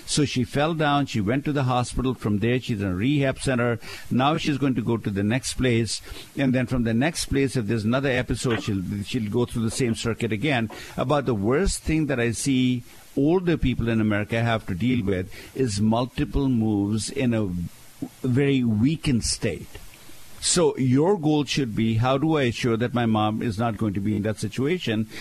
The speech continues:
And yeah, you can bring her back home, but there would be nothing wrong if you would spend a little bit of time to find the right housing option, a good adult family home perhaps,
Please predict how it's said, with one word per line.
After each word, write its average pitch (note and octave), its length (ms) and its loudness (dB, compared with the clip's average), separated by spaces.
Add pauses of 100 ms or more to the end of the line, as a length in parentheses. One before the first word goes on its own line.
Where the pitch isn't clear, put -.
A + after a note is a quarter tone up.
(240)
And D#3 200 0
yeah, F#3 180 2
you A2+ 160 0
can C3 160 2
bring A#2+ 180 2
her D#3 100 2
back B2+ 260 0
home, B2+ 300 0
but C#3+ 180 0
there C#3+ 100 2
would C#3 220 0
be D3 100 2
nothing C#3 460 0
wrong C3 500 2 (320)
if D3+ 180 0
you C#3+ 120 2
would C3 140 0
spend G3 440 0
a G3+ 60 2
little D#3 260 2
bit C#3+ 140 2
of B2 100 -8
time G#2 480 0 (800)
to C#3+ 140 2
find C#3+ 480 0
the B2+ 160 2
right B2 420 0
housing D3+ 600 2
option, C3 400 0
a A#2+ 40 0
good B2+ 220 0
adult C3+ 380 0
family A2+ 340 0
home A2 220 0
perhaps, G#2 640 -2